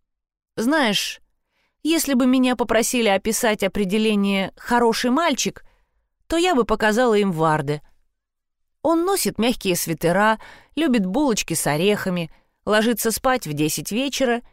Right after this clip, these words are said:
не имеет вредных привычек и собирает гербарий. Красиво рисует, любит старые пластинки, фотографирует. Он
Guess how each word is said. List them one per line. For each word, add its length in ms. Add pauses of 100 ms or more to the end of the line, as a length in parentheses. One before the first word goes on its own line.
(180)
не 220
имеет 280
вредных 420
привычек 460
и 60
собирает 480
гербарий. 640 (500)
Красиво 460
рисует, 600 (380)
любит 300
старые 320
пластинки, 800 (200)
фотографирует. 1000 (680)
Он 300